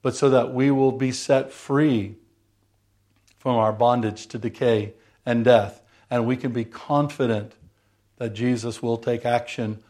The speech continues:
on our behalf because he loves us with all the passion of his being. But all of this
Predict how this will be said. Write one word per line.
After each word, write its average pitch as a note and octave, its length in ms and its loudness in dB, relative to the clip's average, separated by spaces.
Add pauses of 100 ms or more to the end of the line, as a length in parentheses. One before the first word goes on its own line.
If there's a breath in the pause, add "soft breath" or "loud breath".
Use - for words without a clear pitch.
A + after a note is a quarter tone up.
(140 soft breath)
on A2+ 220 0
our G#2+ 160 -2
behalf G#2+ 540 -4 (220 soft breath)
because B2 340 -2
he C3+ 120 -6
loves A#2 480 2
us G#2+ 220 -4
with B2 100 -2
all A2+ 140 4
the A2 100 -6
passion B2 460 -6
of G#2 80 -8
his G#2+ 100 -6
being. G#2 480 -4 (4000)
But C#3+ 140 0
all E3 220 6
of A#2+ 80 2
this A#2 280 0